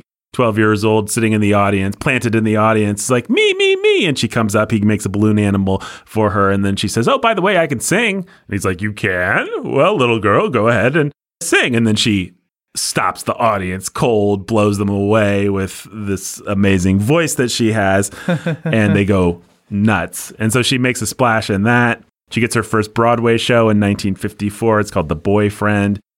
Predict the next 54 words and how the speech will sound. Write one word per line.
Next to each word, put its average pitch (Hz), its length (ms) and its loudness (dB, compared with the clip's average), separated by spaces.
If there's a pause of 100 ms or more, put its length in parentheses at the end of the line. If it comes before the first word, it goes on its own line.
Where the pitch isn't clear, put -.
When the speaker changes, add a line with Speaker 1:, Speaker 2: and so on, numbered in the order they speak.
(140)
Speaker 1:
She 113 100 -4
gets 127 260 -4
My 117 220 2
Fair 104 240 0
Lady 127 580 0 (300)
in 101 140 2
nineteen 101 360 0
fifty-six, 107 800 -4
Lerner 98 400 2
and 98 80 0
Loewe, 113 480 2
this 101 220 -6
is 95 180 -10
the 90 440 0
premiere 110 380 2
of 107 60 0
My 107 180 2
Fair 107 260 0
Lady. 107 220 0
She 107 140 -8
creates 139 580 -2
the 143 120 0
role 139 500 0 (300)
of 113 100 0
Eliza 127 460 2
Doolittle. 123 460 2
She 131 160 -4
is 147 200 0
the 127 100 -2
first 139 320 -2
Eliza 127 520 0 (320)
Doolittle, 139 360 2
one 139 120 2
of 120 60 -2
the, 127 80 -6
along 135 320 2
with 160 100 0
the 127 80 -4
Magnificent 117 560 0
Ambersons, 113 580 0
one 123 80 2
of 120 80 2
the 113 80 2
great 120 240 -2
crimes 135 400 -2
of 113 120 -2
the 113 60 0
twentieth 107 380 0
century 104 640 0
in 98 120 -2
terms 104 300 -2
of 107 120 0
pop 107 240 -4
culture 113 340 0